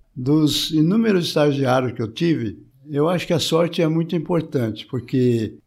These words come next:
eu tive estagiário muito competente, que não tá bem de vida,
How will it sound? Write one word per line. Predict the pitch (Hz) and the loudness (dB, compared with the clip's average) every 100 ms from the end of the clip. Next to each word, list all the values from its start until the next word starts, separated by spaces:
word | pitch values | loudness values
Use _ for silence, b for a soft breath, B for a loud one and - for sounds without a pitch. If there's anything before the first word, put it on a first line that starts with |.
| 151 | -4
eu | 156 | -2
tive | 160 214 190 | 0 0 0
estagiário | - 160 143 151 160 156 | 0 0 2 2 2 2
muito | 165 214 - | 2 0 -2
competente, | 165 151 143 - 135 143 - - _ - | -4 -2 -4 -2 0 -2 -6 -20 _ -2
que | 151 | 2
não | 151 | 2
tá | 151 147 | 2 0
bem | 143 139 | 0 0
de | 123 | 0
vida, | 110 147 156 143 107 | -2 -2 -2 -6 -10